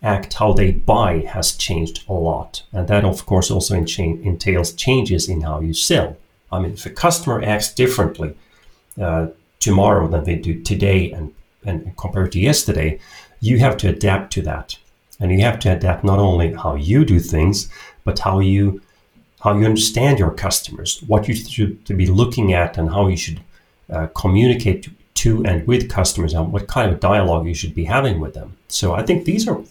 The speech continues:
these are things which are really genuinely interesting to observe, to study, to research, and also to train customers, and also to, um, operationalize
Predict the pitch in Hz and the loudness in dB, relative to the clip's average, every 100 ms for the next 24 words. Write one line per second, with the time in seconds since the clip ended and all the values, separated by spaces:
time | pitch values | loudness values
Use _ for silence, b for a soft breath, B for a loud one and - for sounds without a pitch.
0 | - 160 - - - 127 131 - - 95 | -4 -2 0 -2 0 0 0 -2 -2 -2
1 | 95 110 101 98 B B B B - 127 | 0 0 -2 -4 B B B B -2 2
2 | 123 113 107 98 95 95 131 123 110 104 | 4 4 4 4 2 2 2 2 4 2
3 | 98 - 90 87 - 87 82 85 - _ | 2 0 -4 -4 -2 0 -2 -6 -18 _
4 | - 104 82 - 107 101 98 - - - | 0 0 2 2 4 4 2 -4 -4 -4
5 | - 104 98 90 - - 85 98 113 - | 0 2 2 0 0 -2 0 0 0 0
6 | 98 87 - 90 87 92 - 90 82 - | 0 0 -2 -4 0 0 0 -4 -6 -6
7 | - 104 101 - 101 - - 85 82 82 | -2 0 0 -2 -2 -2 -2 -2 0 2
8 | 90 - 87 - 82 - _ 95 85 78 | 0 0 -4 -4 -8 -10 _ -4 -2 0
9 | 78 78 - _ _ _ - - _ _ | 0 -2 -6 _ _ _ -20 -20 _ _
10 | - 110 110 107 110 110 85 80 80 - | 0 0 2 0 2 2 2 2 2 -2